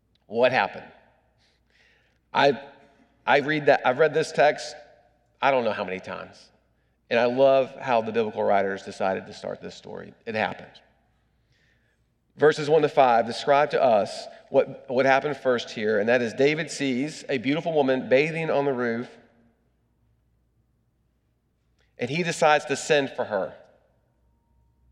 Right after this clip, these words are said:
Now, she wasn't just some woman whom he happened to spot. This was the daughter of Eliam and the wife of Uriah. And who are they? This is important. Eliam and Uriah were some of David's closest, most valiant men.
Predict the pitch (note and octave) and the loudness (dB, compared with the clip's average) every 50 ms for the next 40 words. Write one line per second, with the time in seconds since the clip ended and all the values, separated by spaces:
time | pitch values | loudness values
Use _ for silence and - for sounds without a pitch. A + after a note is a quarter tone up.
0 | _ _ _ _ _ _ _ _ _ _ _ _ _ _ _ _ _ _ _ _ | _ _ _ _ _ _ _ _ _ _ _ _ _ _ _ _ _ _ _ _
1 | _ _ _ _ _ _ _ _ _ _ _ _ _ _ _ _ _ _ _ _ | _ _ _ _ _ _ _ _ _ _ _ _ _ _ _ _ _ _ _ _
2 | _ _ _ _ _ _ _ _ _ _ _ C#3+ D#3+ E3 E3+ E3 - G3 F3+ F3+ | _ _ _ _ _ _ _ _ _ _ _ 4 4 4 4 2 0 0 2 4
3 | G3+ G3+ A#3+ G#3+ G#3 G#3+ G3+ - - G3+ F#3 F3 E3 F3+ F3+ F3 D#3 C#3+ C3+ C3 | 4 4 4 4 2 2 2 2 2 2 4 4 4 4 4 6 4 4 4 2
4 | - - C#3+ D3+ E3 D#3+ D#3+ D3+ - C#3 C#3 D#3 E3 D3+ E3 E3 E3 E3 E3 D#3+ | -2 -6 -6 -6 -4 -4 -6 -6 -10 -10 -10 -10 -6 -2 2 2 2 2 2 0
5 | C#3+ C#3 C#3 - - - - E3+ D#3+ C#3+ C3 B2 E3+ F3+ - F#3+ G#3+ G#3+ F#3 E3+ | -2 -2 -4 -6 -6 -2 2 2 4 4 4 2 0 -2 0 0 0 0 0 -2
6 | F#3 D#3 B2+ A2+ - D#3 C3+ C#3+ E3 F#3 F#3+ G#3 G3+ - G3+ G3 - F3 E3 D#3+ | -4 -6 -6 -2 0 2 2 2 2 2 2 2 2 2 2 0 0 -4 0 2
7 | D#3 C#3+ C#3 C#3+ C#3+ C#3+ D3 C#3 - A#2 B2 B2 A#2 A2 A2+ B2 C3+ C3+ C3+ B2+ | 2 4 4 4 4 4 2 2 0 0 -2 -2 0 2 2 4 4 2 0 -4
8 | A2+ A2+ A#2 A2+ A2+ A2 A2 G#2+ G#2+ G2+ F#2+ F#2 F2+ - A#2 D3+ D#3 D3+ C#3+ A#2+ | -6 -6 -4 0 2 4 4 4 2 2 0 -2 -2 -4 -6 -4 -2 -2 0 2
9 | A#2+ A2+ G2+ F#2+ F2 - - - - _ _ _ _ _ _ _ _ _ _ _ | 2 2 2 0 -4 -8 -12 -18 -20 _ _ _ _ _ _ _ _ _ _ _
10 | _ _ _ _ _ _ C#3+ C3+ D#3+ E3+ F3+ - - C3+ A#2 G#2+ G2+ G#2+ F#2 - | _ _ _ _ _ _ -10 -8 -6 -4 -6 -6 -4 -4 -2 -2 -2 -4 -8 -8
11 | - C3+ C3+ C#3+ D#3 F3 F#3 G3 G3 F3 E3+ D#3+ D#3 D#3 D#3 D#3+ D#3+ D#3 D#3 D3+ | -2 2 4 4 4 4 4 2 2 0 0 0 2 4 4 6 6 6 4 4
12 | D3 C#3 C#3+ C#3 C3+ - - - E3 D#3 D3+ C#3+ C3 C#3+ C#3+ D3+ D3 D3 - - | 2 2 2 2 2 0 0 0 2 2 2 2 4 4 2 2 2 -2 -4 -8
13 | - - D#3 D3 D3 - D3+ C#3 - C3+ C3 C3 A#2+ - - - A2+ A#2 A#2+ B2+ | -8 -4 -2 -2 -2 -2 -6 -8 -6 -4 -4 -4 -4 -8 -14 -6 -2 0 2 2
14 | C3 C3 B2 A#2 - B2 A#2+ A#2 A#2 G#2 G2 F#2+ G2 | 2 0 0 -2 -2 -2 0 2 2 2 2 0 -4